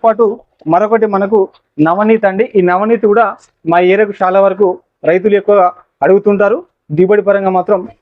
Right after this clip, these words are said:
మంచి దిగుబడి వస్తుంది. దీంతో పాటు మరొకటి నూజివీడు వాళ్ళ సిరి అండి. ఈ మూడు విత్తనాలు ఎక్కువగా మా ఏరియాకైతే రైతులు ఎక్కువ అడుగుతుంటారు. మరి ఎవరైతే రైతులు వీడియో చూస్తున్నారో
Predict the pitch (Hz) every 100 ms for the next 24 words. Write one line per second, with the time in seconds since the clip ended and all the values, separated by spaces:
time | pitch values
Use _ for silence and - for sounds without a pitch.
0 | _ 151 160 190 196 190 185 175 - 185
1 | 285 - _ - 160 220 240 226 226 220
2 | 214 - _ _ 156 165 214 226 220 202
3 | 220 _ _ _ 175 196 226 226 214 208
4 | 185 - 208 233 214 196 294 - _ _
5 | 180 185 214 254 247 240 226 226 202 185
6 | 214 220 208 190 185 185 190 214 202 -
7 | _ _ - 180 202 208 202 185 185 180
8 | 180 262 - _ _ 165 202 226 190 202
9 | 226 226 214 214 202 196 208 202 196 196
10 | 208